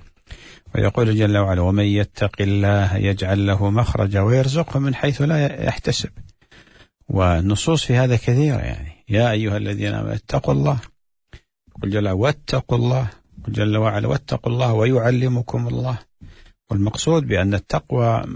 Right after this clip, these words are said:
مظلة لهذه ال-، العبادات التي ذكرها. والخشية والخوف هذه من العبادات، "فلا تخافوهم وخافوني".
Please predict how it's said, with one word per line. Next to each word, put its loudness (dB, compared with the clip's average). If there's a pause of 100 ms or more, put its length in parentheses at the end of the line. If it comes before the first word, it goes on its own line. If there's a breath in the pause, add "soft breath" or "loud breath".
(420)
مظلة 2
لهذه -2
ال-، -4
العبادات 0
التي 0
ذكرها. 0 (720 loud breath)
والخشية 2
والخوف 0
هذه 0
من 2
العبادات، 0 (720)
"فلا 2
تخافوهم -2
وخافوني". -2